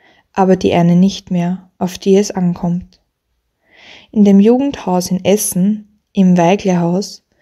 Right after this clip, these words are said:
wurde nach dem letzten Krieg ein seltsames Bild aufgehängt.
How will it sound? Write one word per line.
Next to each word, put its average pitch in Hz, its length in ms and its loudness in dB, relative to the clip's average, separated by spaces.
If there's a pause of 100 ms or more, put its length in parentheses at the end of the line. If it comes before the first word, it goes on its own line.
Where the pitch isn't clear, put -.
(240)
wurde 226 240 2
nach 214 160 0
dem 190 180 0
letzten 180 420 -2
Krieg 220 360 -2
ein 185 120 0
seltsames 185 600 0
Bild 185 260 -6
aufgehängt. 180 720 -6